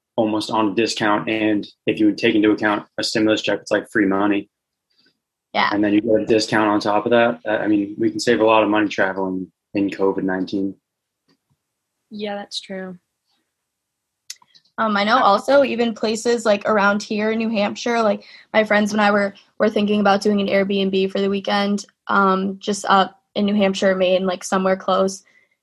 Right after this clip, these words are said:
Speaker 2: 'cause it's super cheap. And we found one that has sixteen people that can go, and we each pay, it was for Friday, Saturday, Sunday, so, like, a whole weekend,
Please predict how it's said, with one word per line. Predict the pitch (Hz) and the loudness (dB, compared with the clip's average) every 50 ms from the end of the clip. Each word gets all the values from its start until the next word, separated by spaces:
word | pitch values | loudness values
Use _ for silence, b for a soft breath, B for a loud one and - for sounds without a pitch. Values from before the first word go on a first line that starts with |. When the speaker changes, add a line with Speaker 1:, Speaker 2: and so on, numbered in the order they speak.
| _ _ _ | _ _ _
Speaker 2:
'cause | - 208 202 | -4 0 0
it's | 208 202 - | 0 -2 -4
super | - - 233 208 214 208 | -6 -6 -4 -2 -2 -2
cheap. | 196 - - 196 196 202 196 - - | -2 -2 -2 -2 0 -2 -2 -2 -4
And | 196 196 190 | -2 -2 -2
we | 196 202 208 | -2 -4 -2
found | - 196 190 190 196 208 | 0 2 4 4 4 4
one | 202 208 208 208 208 208 - - | 2 2 2 2 0 -2 -4 -2
that | 196 196 190 190 180 - - _ - | 0 2 4 4 2 0 -4 _ -6
has | 202 202 190 190 190 190 | -2 -2 0 -2 -2 -4
sixteen | - - 214 214 - - - 240 240 240 226 | -2 -4 -4 -4 -6 -10 -6 -2 -2 -2 -2
people | - 214 202 190 196 196 190 196 | -2 -4 -4 0 2 2 2 2
that | 190 190 | 0 -2
can | - 202 190 | -4 -4 -2
go, | 190 190 185 185 185 185 190 190 B B B B B B - | 0 0 2 4 4 4 2 2 B B B B B B -4
and | - 196 202 202 | 0 0 0 2
we | 190 196 | 0 -2
each | 190 - 208 202 196 - - - | -2 -2 -4 -4 -4 -6 -6 0
pay, | - 202 196 190 185 - | 2 4 4 4 4 2
it | - 214 | 2 0
was | 208 196 196 - _ _ | 0 0 -2 -8 _ _
for | - 202 190 196 | 0 0 0 2
Friday, | 190 208 208 208 220 | 2 2 2 2 2
Saturday, | 208 220 220 214 202 196 | 2 2 2 2 2 0
Sunday, | 196 202 185 180 170 175 185 | 0 -2 -6 -6 -6 -8 -8
so, | 196 190 - 202 196 | -6 -4 -2 0 0
like, | 185 180 185 | 0 0 -2
a | - 202 | -2 -2
whole | 190 202 202 | 0 0 0
weekend, | 202 202 196 - 196 185 185 185 190 190 | 0 -2 0 0 0 2 2 0 -2 -4